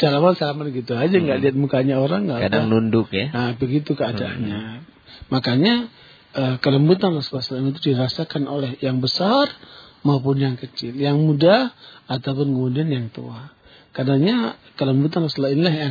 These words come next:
Speaker 1: akan kemudian merubah banyak orang.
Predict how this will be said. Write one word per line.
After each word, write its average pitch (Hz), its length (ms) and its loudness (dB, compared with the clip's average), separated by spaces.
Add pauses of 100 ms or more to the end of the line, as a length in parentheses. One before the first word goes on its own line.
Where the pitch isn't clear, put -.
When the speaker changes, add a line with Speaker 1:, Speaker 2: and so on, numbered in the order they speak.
Speaker 1:
akan 139 160 -2
kemudian 135 560 0 (400)
merubah 139 400 2
banyak 156 400 0
orang. 120 480 -6